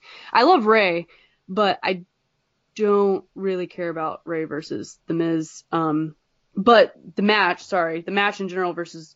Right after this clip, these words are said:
Mysterio's and Alpha Academy, um, it was okay. I, I, did it end by a roll-up? I'm, I'm forgetting. My mind's blanking.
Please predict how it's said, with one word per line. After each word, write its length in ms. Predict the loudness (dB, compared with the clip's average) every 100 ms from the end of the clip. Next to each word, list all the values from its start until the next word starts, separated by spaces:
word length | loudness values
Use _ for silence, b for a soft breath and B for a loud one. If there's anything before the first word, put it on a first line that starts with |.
| _
Mysterio's 600 | -12 -6 -2 0 0 -4
and 120 | -6 -4
Alpha 220 | -4 -6
Academy, 500 | -4 -2 0 -2 -4 B B B -6
um, 440 | -2 -2 -2 -6 -10 _ _ _ _ _ 0
it 60 |
was 100 | 2 2
okay. 340 | 2 0 -2 -4
I, 320 | 2 4 4 0 _ _ _ _ _ _ _ _ _ _ _
I, 220 | -2 0 0
did 300 | 0 2 4
it 80 |
end 160 | 6 6
by 140 | 6
a 80 | 4
roll-up? 380 | 4 4 4 4
I'm, 180 | 2 2
I'm 160 | 0
forgetting. 500 | -2 -6 -2 -2 -2
My 120 | -4 -4
mind's 300 | -6 -6 -6
blanking. 540 | -6 -6 -6 -6